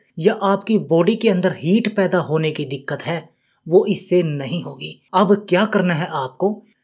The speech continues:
सुबह को जब नाश्ता अपना बनाना शुरू करेंगे तो आपको सबसे पहले ये मूंगफली पानी से निकालनी है और एक ग्राइंडर के अंदर आपको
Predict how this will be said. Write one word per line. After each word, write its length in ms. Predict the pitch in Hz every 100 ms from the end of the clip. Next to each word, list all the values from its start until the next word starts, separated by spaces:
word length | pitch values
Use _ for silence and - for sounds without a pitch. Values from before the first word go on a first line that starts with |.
| _ _ _ -
सुबह 340 | - 175 226
को 320 | 247 147 - -
जब 220 | 156 190 185
नाश्ता 440 | 160 165 - 226
अपना 440 | - 180 196 190 165
बनाना 400 | 160 156 165 170
शुरू 240 | - 165
करेंगे 400 | 160 147 156 175 - _ _ -
तो 80 | 226 202
आपको 320 | 190 - 202
सबसे 420 | - 180 - 233
पहले 260 | 226 175 175
ये 140 | 180 170
मूंगफली 460 | 160 165 - 202 - - _ _ _
पानी 260 | 170 180 226
से 140 | 226 190
निकालनी 500 | 156 147 135 165 180
है 160 | 214 - 208
और 140 | 196
एक 120 | 202 202 147
ग्राइंडर 420 | 165 160 180 214
के 140 | 226 202 -
अंदर 260 | 165 160 147
आपको 380 | 139 - 185